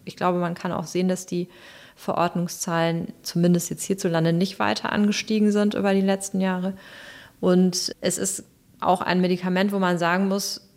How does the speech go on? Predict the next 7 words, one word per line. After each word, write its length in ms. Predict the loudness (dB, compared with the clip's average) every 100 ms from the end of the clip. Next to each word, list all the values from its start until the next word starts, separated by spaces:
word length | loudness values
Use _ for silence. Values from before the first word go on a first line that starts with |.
| _
es 200 | -6 -4
ist 100 | -4
sicherlich 400 | -4 0 0 0
nicht 160 | -2 -2
sinnvoll, 600 | -2 0 2 6 6 4
Patienten, 640 | -2 -4 0 0 0 -2 -2
die 340 | -4 -2 -4